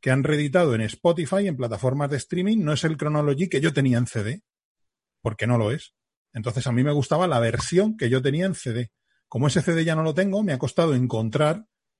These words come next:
ese disco en esa versión. Cuando lo he encontrado, lo guardo, porque sé que me va a bu-, me va a costar otra vez encontrarlo, porque ese, porque ese feed de torrent va a desaparecer, porque de donde me lo he bajado ya va a pasar la historia,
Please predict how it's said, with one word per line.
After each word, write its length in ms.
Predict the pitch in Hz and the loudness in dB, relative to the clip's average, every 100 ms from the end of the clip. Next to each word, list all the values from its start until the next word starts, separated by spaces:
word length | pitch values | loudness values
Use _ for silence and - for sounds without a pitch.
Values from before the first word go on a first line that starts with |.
| _ _ _ - | _ _ _ 0
ese 300 | 143 - 143 | 0 4 2
disco 340 | 170 - 196 | 2 2 2
en 80 | 156 | 2
esa 180 | 131 151 | 2 2
versión. 540 | 127 - 180 156 107 _ | 2 0 0 0 -4 _
Cuando 280 | - 113 107 | -4 -2 0
lo 80 | 104 | 0
he 40 | |
encontrado, 580 | 127 147 135 156 160 196 | 2 2 2 4 4 4
lo 120 | - 127 | 2 2
guardo, 400 | 131 165 117 - _ _ _ _ _ | 2 0 -2 -10 _ _ _ _ _
porque 300 | - 113 117 | -4 -2 -2
sé 180 | - 156 | 0 2
que 80 | 143 | 2
me 100 | 113 | 2
va 120 | 120 | 2
a 20 | |
bu-, 240 | 139 160 156 | 2 -2 0
me 80 | 127 | 0
va 120 | 120 | 0
a 40 | |
costar 240 | 139 - 160 | -2 -2 -2
otra 180 | 151 | 0
vez 140 | 147 165 | 0 0
encontrarlo, 560 | 185 127 120 139 104 | 0 -2 0 0 0
porque 280 | 98 101 107 | -4 -4 -2
ese, 480 | 139 160 151 151 147 - - - _ | 0 2 2 2 -2 -6 -20 -20 _
porque 240 | 127 120 | -2 0
ese 140 | 131 139 | 0 0
feed 160 | 160 143 | 0 0
de 80 | |
torrent 360 | 123 147 185 170 | 0 0 2 0
va 60 | 120 | -2
a 20 | |
desaparecer, 640 | 117 135 110 104 - 107 - | -2 -2 -4 -6 -8 -10 -8
porque 240 | 113 107 | -10 -4
de 80 | 104 | -4
donde 200 | 104 107 | -4 -2
me 80 | 117 | 0
lo 60 | |
he 60 | 123 | 2
bajado 400 | 123 - 135 185 | 2 0 -4 -4
ya 220 | 117 113 127 | -6 -4 -2
va 280 | 117 131 143 | 0 -2 -4
a 140 | 113 | -6
pasar 180 | - 117 | -6 -2
la 120 | 123 | 0
historia, 420 | 104 - 170 95 | 0 -2 -2 -4